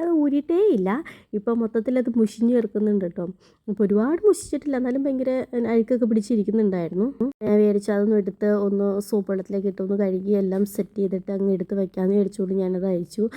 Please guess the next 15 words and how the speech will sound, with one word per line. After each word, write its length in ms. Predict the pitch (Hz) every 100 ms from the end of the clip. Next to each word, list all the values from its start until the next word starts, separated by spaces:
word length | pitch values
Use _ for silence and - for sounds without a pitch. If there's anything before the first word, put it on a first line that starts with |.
| - _
ഇപ്പം 160 | - 196
അവനെ 180 | 175 196 240
അയച്ചുകൊണ്ട് 400 | 202 - 208 220
ഇപ്പോൾ 120 | 269
അതുണ്ടെങ്കിൽ 320 | 262 269 262 262
അത് 80 | 262
അവന് 180 | 247 247 254
വേണമെന്നും 260 | 247 240 240
പറഞ്ഞുകൊണ്ട് 300 | 240 240 233
വാശി 240 | 214 208
പിടിച്ചു 200 | 240 202 196
എന്നെ 120 | 190
കളിക്കാൻ 320 | 190 180 202 220
വേണ്ടിയിട്ട്. 380 | 220 214 208 262 339 370 370 320 262
അപ്പോൾ 140 | 240